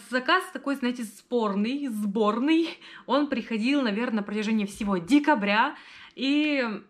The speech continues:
ну, кое-что такое разрозненное, кое-что уже уехало обратно в Китай. Ну, ладно, всякое бывает. Итак, что насчет этой кофточки? Кофта просто бомбическая в плане, что она теплая, она очень приятная к телу, просто невероятно.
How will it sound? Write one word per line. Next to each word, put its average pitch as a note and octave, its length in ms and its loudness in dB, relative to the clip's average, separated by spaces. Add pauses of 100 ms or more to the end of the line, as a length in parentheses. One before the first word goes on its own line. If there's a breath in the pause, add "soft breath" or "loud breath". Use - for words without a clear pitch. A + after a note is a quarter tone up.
(500)
ну, D#4+ 280 0
кое-что D#4 460 -2
такое A3+ 280 -4
разрозненное, C#4+ 640 0
кое-что B3 380 -6
уже G#3 160 -4
уехало G3+ 420 0
обратно G3 320 -2
в - 100 -10
Китай. E4+ 440 -2
Ну, D4+ 220 -4 (400 loud breath)
ладно, F#3 340 0
всякое F#3+ 300 -6
бывает. C#4+ 360 2
Итак, G3+ 460 -8
что F4+ 240 0
насчет E4+ 280 2 (100)
этой G#3 260 0
кофточки? - 540 -8 (280 loud breath)
Кофта D#4+ 300 0
просто C4 320 -2
бомбическая G#3+ 640 -2
в - 60 -10
плане, A3 260 0
что G3+ 180 -6
она G3 140 2
теплая, G#3+ 720 -4
она G#3+ 300 0
очень A3+ 420 2
приятная F#3+ 460 -2
к - 80 -16
телу, A3 260 -4
просто G3+ 480 -2
невероятно. A3+ 1000 2